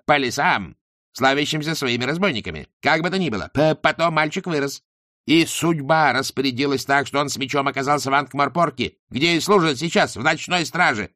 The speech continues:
Я и с-, сам с-, сначала не п-, поверил». «Но это ещё не значит, что...» Эдуард резко вскинул руку, после чего достал из сумки свёрток. «Вы видите ли, я осторожно навёл справки, и мне удалось отыскать место нападения.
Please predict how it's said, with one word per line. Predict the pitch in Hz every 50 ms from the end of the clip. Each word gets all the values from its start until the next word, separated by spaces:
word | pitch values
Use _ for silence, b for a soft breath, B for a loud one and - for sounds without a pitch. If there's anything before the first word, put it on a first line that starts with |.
| _ _
Я | - 120 147 170
и | 175 160
с-, | - - 156 170 165 143
сам | 127 - - - 185 190 151
с-, | 113 - - 156 160 160 151 139
сначала | - - 123 147 151 139 147 151 151 147 139
не | 139 151 156
п-, | 147 120 151 151 147 120
поверил». | - - 160 147 139 120 98 85 78 - - _ _ _ _ _ _ _ _ _ _ _ _ _ _ _ _ _ _ _ _ _ _ _ _ _ _ -
«Но | 85 101 107 113
это | 120 120 123 117 117 _ - 113
ещё | 110 95 - - - 104 110
не | 107 107 104 101
значит, | 95 85 85 90 92 95 98 104 110 113 110 - - - - 65 - -
что...» | - - - - _ 80 80 82 80 - _ _ _
Эдуард | - 123 113 113 110 110 98 -
резко | 87 90 95 87 - - 90
вскинул | - - - - 92 85 85 82 80 87
руку, | 107 110 110 - - - - _ _ _ _ _ _
после | - 92 87 - 85
чего | - - 95 98 90
достал | 82 85 - - - 92 95
из | - - 82 -
сумки | - - - 78 78 71 -
свёрток. | - - - - - - - _ _ - - _ _ _ _ _ _ _ -
«Вы | 95 147 175 175 156
видите | 175 208 185 151 110 101 98
ли, | 92 87 85 85 - _ _ _ _ _ _ _ -
я | 101 135 139
осторожно | 139 139 156 156 165 160 147 151 151
навёл | 120 131 139 143 143 123
справки, | 107 - - - 139 190 - - 113
и |
мне | 110 120 120
удалось | 120 117 113 117 127 127 123 -
отыскать | - 113 110 120 113 - 127 120 -
место | 123 127 123 - - 123 117 101
нападения. | 113 123 120 123 110 101 92 76 67 52 50 - _